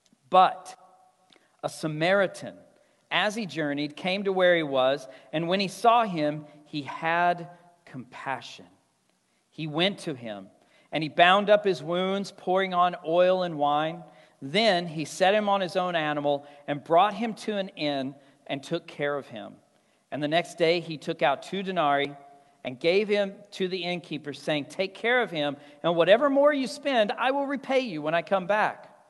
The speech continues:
Which of these three do you think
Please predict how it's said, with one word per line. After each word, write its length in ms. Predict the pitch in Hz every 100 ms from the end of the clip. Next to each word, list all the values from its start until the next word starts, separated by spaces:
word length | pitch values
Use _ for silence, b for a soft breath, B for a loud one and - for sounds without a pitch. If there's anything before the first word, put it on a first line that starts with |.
| _ _ _ _ _ _ _ _ -
Which 400 | 131 240 302 349
of 220 | 320 226
these 280 | 262 254 -
three 480 | - 269 254 190
do 160 | 160 156
you 320 | 165 214 359
think 560 | - - 127 110 117